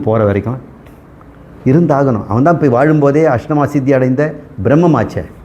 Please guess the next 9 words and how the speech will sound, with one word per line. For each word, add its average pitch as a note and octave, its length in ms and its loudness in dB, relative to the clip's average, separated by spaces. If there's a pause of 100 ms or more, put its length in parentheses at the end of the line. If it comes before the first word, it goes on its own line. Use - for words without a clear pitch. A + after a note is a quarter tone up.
(500)
இருந்தாலும் D#3+ 440 2
இப்போ D3 140 0 (540)
மரண D#3+ 220 0
தருவாய் D#3+ 420 2
வரைக்கும் E3+ 260 0
அவன் D#3 220 2
உடம்புல E3 280 2
தான் E3 140 4
இருந்தாகணும். C3 500 0